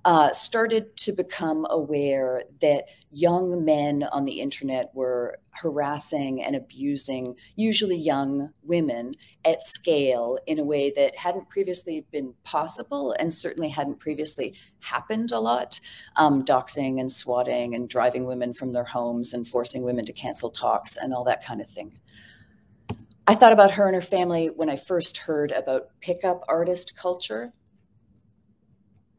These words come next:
when I first started hearing about red pilling and incels.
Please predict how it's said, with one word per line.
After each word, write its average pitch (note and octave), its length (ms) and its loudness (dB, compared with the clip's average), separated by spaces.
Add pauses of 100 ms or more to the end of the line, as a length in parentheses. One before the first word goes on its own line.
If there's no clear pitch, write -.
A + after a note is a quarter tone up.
(380)
when F3 160 2
I D#3 40 4
first F3 260 2
started D#3+ 260 0
hearing D3+ 260 0
about C#3 340 -2
red C#3+ 460 -2
pilling G3+ 560 -8 (2750)
and D#3+ 160 2
incels. C3 800 0